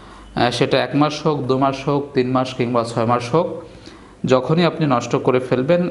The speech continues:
এটা অবশ্যই অত্যন্ত কবির-, বড় গুনাহ, কবিরা গুনাহ। এটা করাটা ঠিক নয়।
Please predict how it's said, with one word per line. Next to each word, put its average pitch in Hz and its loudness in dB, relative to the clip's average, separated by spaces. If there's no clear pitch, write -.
এটা 127 0
অবশ্যই 180 0
অত্যন্ত 165 0
কবির-, 143 2
বড় 135 2
গুনাহ, 120 0
কবিরা 131 2
গুনাহ। 104 -2
এটা - 2
করাটা 123 0
ঠিক - -2
নয়। 101 0